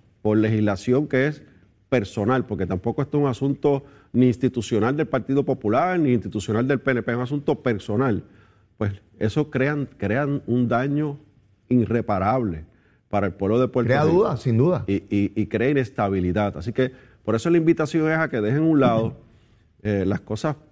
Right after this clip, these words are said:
Speaker 1: personales y políticas y que, eh, maduren y que se pongan a trabajar. Leo, nosotros, eh, estuvimos casi ocho horas de receso.
Speaker 2: Sí, sí.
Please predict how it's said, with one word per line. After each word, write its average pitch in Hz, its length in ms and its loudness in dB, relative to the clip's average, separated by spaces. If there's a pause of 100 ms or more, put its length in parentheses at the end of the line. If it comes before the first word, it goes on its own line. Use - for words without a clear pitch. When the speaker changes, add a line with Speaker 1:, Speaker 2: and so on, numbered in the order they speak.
(120)
Speaker 1:
personales 120 500 0
y 147 40 2
políticas 123 760 0 (240)
y 104 120 2
que, 117 320 0 (440)
eh, 104 180 -2
maduren 117 600 4 (320)
y 107 60 -4
que 120 100 -2
se 113 120 -2
pongan 123 240 0
a 160 40 -2
trabajar. 165 440 0 (100)
Leo, 185 180 2
nosotros, 151 460 -2
eh, 170 160 0
estuvimos 147 460 2
casi 175 260 0
ocho 175 320 2
horas 175 220 4
de 185 80 4
receso. 175 560 0 (680)
Speaker 2:
Sí, 123 120 2
sí. 107 120 -4